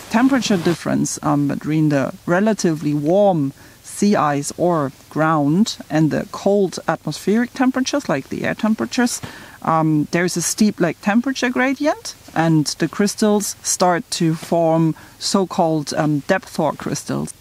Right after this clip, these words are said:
They can be up to a couple of centimeters, um, and they are kind of faceted grains, so they have, like, a really beautiful shape. They are really important because, um, they, they have a really big effect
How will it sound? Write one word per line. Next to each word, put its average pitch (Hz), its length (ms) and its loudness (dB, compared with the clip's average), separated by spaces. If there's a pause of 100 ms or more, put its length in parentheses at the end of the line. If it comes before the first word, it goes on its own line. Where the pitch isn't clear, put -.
(240)
They 220 200 0
can 233 240 4
be 190 220 0
up - 220 -2
to 165 100 -2
a 143 60 0
couple - 280 -4
of - 120 -6
centimeters, 214 920 -2 (420)
um, 151 380 0
and 151 180 0
they 156 180 0
are 147 140 0
kind 147 280 -2
of 139 80 -4
faceted 185 640 -2
grains, 180 440 0
so 165 160 -2
they 151 140 0
have, 156 280 -4
like, 151 220 -4
a 143 40 -6
really 180 400 2
beautiful 180 680 2
shape. - 420 -2 (360)
They 233 140 4
are 220 100 2
really 180 280 2
important 151 580 0
because, - 500 -4
um, - 300 2 (420)
they, 165 340 4
they 160 180 0
have 175 220 0
a 147 60 -6
really 156 340 0
big 151 240 -2
effect - 520 -4